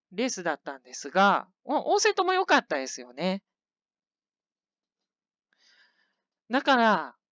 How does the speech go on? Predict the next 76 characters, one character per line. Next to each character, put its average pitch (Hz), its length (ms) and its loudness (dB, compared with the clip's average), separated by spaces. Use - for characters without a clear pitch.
こ 247 160 -2
こ 349 200 4
を 330 40 6
宿 285 320 4
口 381 240 2
が 214 120 2
よ 247 180 4
く、 - 160 -12
少 - 220 0
し 339 120 2
で 320 80 6
も 226 100 4
欲 214 260 2
を 214 80 6
出 175 100 4
る 165 120 2
と、 165 120 0
再 339 260 2
度 202 140 0
井 180 80 -2
上 302 280 4
が 285 120 2
叩 359 300 2
い 349 60 -2
て 208 120 0
し 190 180 -4
ま 262 180 6
う 302 80 2
ん 214 80 -6
じ 175 100 -4
ゃ 139 80 -4
な 214 160 4
い 185 80 -2
か 135 180 -8
な 127 160 -4
と 127 140 -8
思 127 280 -14
う - 40 -20
ん 104 80 -20
で 110 100 -18
す。 - 320 -16
井 269 140 -4
上 403 280 4
叩 392 280 4
い 392 60 4
て 359 100 4
し 339 140 0
ま 339 140 6
う 330 60 0
と、 330 140 2
井 269 100 0
上 320 360 2
や 302 100 2
っ 294 80 -2
ぱ 311 120 2
り 254 100 -4
ス - 160 -4
ピ 311 120 4
ー 294 40 -2
ド 302 80 2
持 320 140 2
っ 330 40 -6
て 269 120 0
ま 190 140 0
す - 80 -10
か 151 120 -10
ら 131 160 -12
ね。 156 280 -8
簡 330 180 -4
単 330 200 2
に 302 80 -2
ま 247 160 0
く 302 120 -2
れ 302 140 4
な 262 200 4
い。 - 140 -6